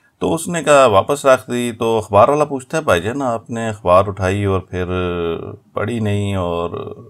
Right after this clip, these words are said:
और पढ़ के तो आपने वापस रख दी, क्या वजह है?" तो उन्होंने कहा कि "मेरे पास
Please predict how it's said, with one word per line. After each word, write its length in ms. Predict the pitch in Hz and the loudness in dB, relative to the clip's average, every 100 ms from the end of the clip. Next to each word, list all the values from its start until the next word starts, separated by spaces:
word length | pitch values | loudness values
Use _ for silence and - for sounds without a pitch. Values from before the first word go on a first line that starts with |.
| _ _ _ - | _ _ _ -10
और 540 | 92 92 92 90 92 98 _ _ _ - | -6 -4 -4 -4 -8 -12 _ _ _ 2
पढ़ 140 | 107 | 2
के 260 | 104 107 92 | 2 -4 0
तो 100 | 90 | -2
आपने 220 | - 92 | -2 -2
वापस 260 | 90 117 113 | -2 -2 -2
रख 180 | 101 | -4
दी, 160 | 98 113 | -4 -10
क्या 200 | - 135 | 0 2
वजह 240 | 113 85 | 2 0
है?" 60 | 78 | -6
तो 120 | - | -4
उन्होंने 220 | 113 127 | -4 -4
कहा 240 | 123 110 113 | 0 2 2
कि 80 | 110 | 0
"मेरे 180 | 104 | -4
पास 320 | 98 110 110 | -2 -4 -4